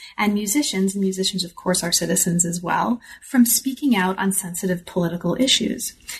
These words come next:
And it looks carefully at how the content, the role of music, and the performance style of music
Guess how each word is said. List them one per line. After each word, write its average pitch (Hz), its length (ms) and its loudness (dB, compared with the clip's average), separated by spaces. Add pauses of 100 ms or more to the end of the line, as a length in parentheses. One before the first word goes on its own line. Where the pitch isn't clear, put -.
(100)
And 233 100 4
it 233 120 -2
looks 240 320 2
carefully 202 760 0
at 190 80 -4
how - 140 -6
the 185 100 -4
content, 214 800 -2 (320)
the 220 100 -6
role 262 380 0
of 247 140 -2
music, 196 440 0
and 202 120 0
the 196 80 0
performance 285 760 -2
style 180 320 -2
of 185 120 -4
music 185 420 -2